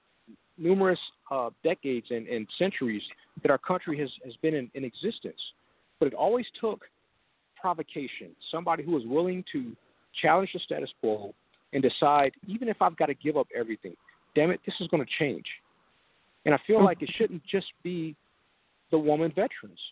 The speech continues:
We have to have men willing to step up and say, look, I'm not gonna go with popular opinion. I'm not gonna laugh with you when you make these jokes because I have a daughter or a sister or a wife who's in the military.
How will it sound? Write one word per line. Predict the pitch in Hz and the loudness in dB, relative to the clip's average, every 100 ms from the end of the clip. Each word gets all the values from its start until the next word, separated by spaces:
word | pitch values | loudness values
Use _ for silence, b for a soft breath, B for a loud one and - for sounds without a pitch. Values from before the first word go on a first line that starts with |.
| _ _ _ - | _ _ _ -2
We | 240 | -2
have | 285 | 0
to | 226 | -4
have | 185 | -6
men | 147 196 214 151 | -2 2 2 2
willing | 214 208 | 0 0
to | 196 | -4
step | - 196 - | -2 -2 2
up | 196 - | 0 0
and | 139 - | -8 -2
say, | 165 151 143 _ _ _ _ | 0 0 -2 _ _ _ _
look, | 202 214 - | 0 0 0
I'm | 196 | -2
not | 233 | -2
gonna | 233 190 165 | -2 -2 2
go | 170 175 170 | 4 4 0
with | 156 151 _ | -2 -4 _
popular | 139 127 151 151 | -4 -4 -6 -8
opinion. | - 247 160 | -6 -8 -6
I'm | 190 | -4
not | 208 | -2
gonna | 214 135 | -2 0
laugh | 160 208 - | 0 -2 -4
with | 123 - | -12 -12
you | 107 - _ _ _ | -18 -18 _ _ _
when | 147 | -2
you | 151 | 2
make | 151 151 | 2 2
these | 151 127 | -4 -4
jokes | - 175 - - - _ _ _ _ - | 0 0 0 -10 -14 _ _ _ _ -6
because | - 170 170 | 0 2 4
I | 147 | 4
have | 147 131 | 2 0
a | |
daughter | 117 123 110 | 2 2 2
or | 110 113 | -2 -4
a | 104 - | -4 -6
sister | 127 - 98 | -8 -10 -10
or | 127 113 | -2 0
a | 104 | 2
wife | 123 120 - | 4 2 -2
who's | 110 | -10
in | 113 | -10
the | 107 | -10
military. | 110 104 - 92 | -10 -12 -10 -12